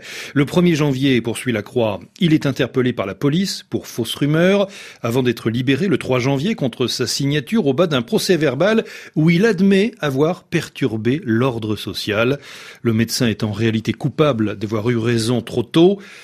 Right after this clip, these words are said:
Lui et ses collègues ont deviné que le nouveau virus était transmissible à l'homme. Il faudra pourtant attendre le vingt janvier pour que l'information soit validée au plus haut niveau et que le président Xi Jinping tire la sonnette d'alarme.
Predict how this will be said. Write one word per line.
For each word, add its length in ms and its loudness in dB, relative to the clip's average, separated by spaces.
Lui 220 0
et 60 0
ses 160 -2
collègues 320 0
ont 80 2
deviné 400 0
que 120 -2
le 140 4
nouveau 300 2
virus 420 -2
était 160 -4
transmissible 720 -4
à 60 0
l'homme. 300 2
Il 80 -4
faudra 280 -2
pourtant 320 -2
attendre 400 0
le 120 4
vingt 320 2
janvier 480 0
pour 200 -8
que 120 -2
l'information 600 -4
soit 220 -4
validée 340 -2
au 120 4
plus 180 -2
haut 80 4
niveau 380 0
et 80 -2
que 100 -4
le 120 0
président 440 -2
Xi 200 -2
Jinping 520 0
tire 220 -2
la 80 -4
sonnette 340 -2
d'alarme. 460 2